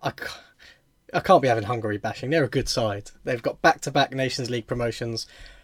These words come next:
I would say the best fourth seed in the whole tournament. They're just mighty unlucky. They're mighty unlucky, and they might have a say in who wins this group.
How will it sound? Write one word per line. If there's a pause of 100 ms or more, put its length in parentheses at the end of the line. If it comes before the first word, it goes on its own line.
(260)
I
would
say
the
best
fourth
seed (100)
in
the
whole
tournament. (680)
They're
just
mighty
unlucky. (180)
They're
mighty
unlucky,
and
they
might
have
a
say
in
who
wins
this
group.